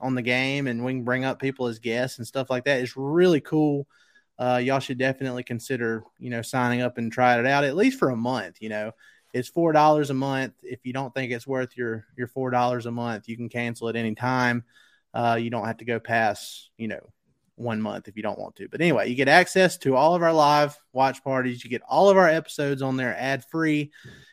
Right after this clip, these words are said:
exclusive bonus pods with special guests. I've got one coming up Thursday for y'all. Uh, you get access to our Mavs Step Back Discord, where we're always talking Mavs, have different channels. We have one specifically set up for trade speculation.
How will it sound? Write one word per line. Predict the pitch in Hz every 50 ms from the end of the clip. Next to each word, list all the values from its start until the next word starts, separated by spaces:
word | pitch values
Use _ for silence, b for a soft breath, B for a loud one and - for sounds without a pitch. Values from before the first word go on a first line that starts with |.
| B B B
exclusive | 131 123 - - 120 123 208 226 262 247 262 262 202 151 131
bonus | 143 156 202 220 214 180 -
pods | - - 139 120 107 92 80 - - - -
with | 127 127
special | - - - 147 139 131 - 131 120
guests. | 117 120 107 95 101 - -
I've | 117 120
got | 139 139 135 123
one | 139 156 165 160
coming | 165 170 160 160 156
up | 147 - -
Thursday | - 143 143 156 160 151 147 156 147 151 147
for | 151 151 143
y'all. | 139 139 139 139 139 139 135 - _ _ _ _ _ _ _ _ _ -
Uh, | 120 127 127 127 123 123 120 117 117 113 117 117 - _ _ _ - - _ -
you | 139 139
get | 143 151 127
access | 120 143 147 123 - - - 156 147 147 143 135 - -
to | - 151 147 135
our | 139 139 131
Mavs | 127 135 135 147 151 143
Step | - - - 160 127 127
Back | 147 151 135 131 123
Discord, | 156 190 185 - - 180 156 127 110 85 - - - _ _ _ -
where | 120 123
we're | 127 127 127 127
always | 127 127 131 127 123
talking | - 135 123 123 - 123 113
Mavs, | 117 120 123 123 123 120 117 -
have | 123 117 113
different | 120 127 123 - 104 -
channels. | - - 127 127 127 123 120 123 123
We | 127 127
have | 135 127 120
one | 123 131 131 123
specifically | - - 117 - - 143 135 120 - - 131 123
set | - - 135 127 127
up | 127 127 123 -
for | -
trade | - - - 139 135 135 135 131
speculation. | - - 135 127 131 - 135 127 127 131 131 123 - 123 123 127 123